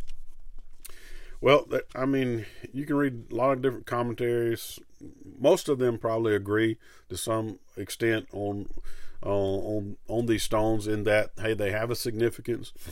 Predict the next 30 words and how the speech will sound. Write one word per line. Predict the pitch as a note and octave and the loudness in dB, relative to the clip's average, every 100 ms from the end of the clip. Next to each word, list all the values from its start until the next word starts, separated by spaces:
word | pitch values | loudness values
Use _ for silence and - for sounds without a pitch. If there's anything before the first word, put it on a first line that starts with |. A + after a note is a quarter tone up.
| - - | -12 -10
There's | F#2+ G2 G2+ | -2 -2 0
a | |
lot | G2 A2 A2+ | 0 2 2
of | |
things | - A#2 A#2 A2 | 2 0 0 -4
that | F#2+ | -4
they | G#2 G#2 G#2 G2 F#2+ - - - - - - | 0 2 2 2 -2 -10 -20 -20 -20 -18 0
represent, | G#2 B2 A#2+ G#2+ B2 E3 - - - - - - - | 2 4 2 2 4 2 0 -16 -18 -18 -18 -18 -8
could | - D3 C3+ | 2 4 6
represent. | C#3 C#3 A#2 B2+ D3+ - - - - - - - | 2 2 0 0 0 -4 -14 -18 -20 -20 -14 0
Not | G#2+ | 4
everybody's | A#2+ A#2+ A#2+ A#2+ A2+ | 6 6 6 4 4
sure | - - C#3 C#3+ C3 | -2 -2 2 4 4
about | B2 A#2+ | 2 2
what | A#2+ A#2+ | 0 0
they | A#2+ | 2
represent. | A#2+ B2 - G#2 G#2+ B2+ - - | 2 2 0 -4 0 -2 -4 -12
If | F#2 | -6
they | F#2+ | -6
tell | - A#2+ | 0 0
you | A2+ | 2
they | G#2 G#2+ | 0 0
are, | G#2+ B2 C3 | 2 0 0
then | G2 | -2
they're | G2+ G2+ | -2 -4
just | G2+ G2 - | -6 -8 -6
telling | G#2 G#2 G2 | -4 -2 -4
you | F#2+ | -6
a | |
fib. | F2+ G2+ A2+ | -6 -4 -4